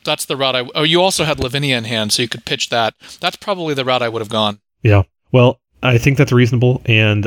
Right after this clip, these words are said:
Speaker 2: I, it's, it's, you
Speaker 1: And
Speaker 2: know,
Speaker 1: by
Speaker 2: it's
Speaker 1: the way,
Speaker 2: not
Speaker 1: I don't think you would have
Speaker 2: deterministic by any
Speaker 1: lost.
Speaker 2: stretch,
Speaker 1: I don't, I don't
Speaker 2: but
Speaker 1: think you would have lost. You would have been, like, your chances of winning if you P O under that circumstance, so you had five permanents plus, five, uh, artifacts plus Remora.
Speaker 2: Plus Remora, yeah.
Speaker 1: Yeah, if the Remora
Speaker 2: It
Speaker 1: goes, you're drawing five there. I just don't see you losing from that point. <laughs>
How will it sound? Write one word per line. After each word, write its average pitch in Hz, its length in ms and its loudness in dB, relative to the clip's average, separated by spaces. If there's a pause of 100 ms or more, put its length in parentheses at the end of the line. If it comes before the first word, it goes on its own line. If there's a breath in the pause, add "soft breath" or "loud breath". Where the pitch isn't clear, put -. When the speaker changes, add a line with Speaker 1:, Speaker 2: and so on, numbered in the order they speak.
Speaker 2:
I, 104 400 2
it's, 120 220 0
it's, - 280 -4
you 113 80 4
Speaker 1:
And 107 40 6
Speaker 2:
know, 104 60 4
Speaker 1:
by 226 60 2
Speaker 2:
it's - 40 0
Speaker 1:
the 131 40 4
way, 117 40 4
Speaker 2:
not 110 80 4
Speaker 1:
I - 20 -2
don't 208 160 0
think 143 160 4
you 123 60 4
would 143 80 6
have 127 80 0
Speaker 2:
deterministic 120 120 2
by 110 120 6
any 101 80 2
Speaker 1:
lost. 95 80 -2
Speaker 2:
stretch, 98 320 0
Speaker 1:
I 160 40 -4
don't, 208 220 -2
I - 80 -2
don't 107 100 4
Speaker 2:
but 95 60 2
Speaker 1:
think 151 160 -8
you 143 60 -6
would 135 80 -4
have 113 80 -10
lost. 113 260 0
You 143 80 2
would 127 100 2
have 123 120 -2
been, - 60 -20 (280)
like, 131 220 -2
your 156 80 -8
chances - 320 -2
of 147 100 -6
winning 156 340 -2 (260)
if - 180 -6
you 156 100 0
P 139 300 0
O 139 180 0
under 151 140 -4
that 147 160 -2
circumstance, 165 560 -4
so - 80 -4
you 139 80 0
had 127 120 0
five - 680 -2
permanents 156 520 -4
plus, - 540 -2 (240 soft breath)
five, 170 380 -2 (220)
uh, 135 320 -2
artifacts 147 600 -2
plus - 580 -4
Remora. 135 380 0
Speaker 2:
Plus - 160 0
Remora, 95 440 2
yeah. 98 200 2
Speaker 1:
Yeah, 131 440 0
if - 120 -8
the 147 100 -2
Remora 156 320 2
Speaker 2:
It 139 60 -4
Speaker 1:
goes, 156 300 2
you're 131 100 -4
drawing 131 320 0
five 131 320 0
there. 147 140 -4
I 143 100 -2
just 147 120 -2
don't 139 160 -2
see 123 140 -4
you 110 140 -4
losing 104 360 -2
from 110 240 -6
that 107 160 -4
point. 107 460 -8
<laughs> 165 100 -2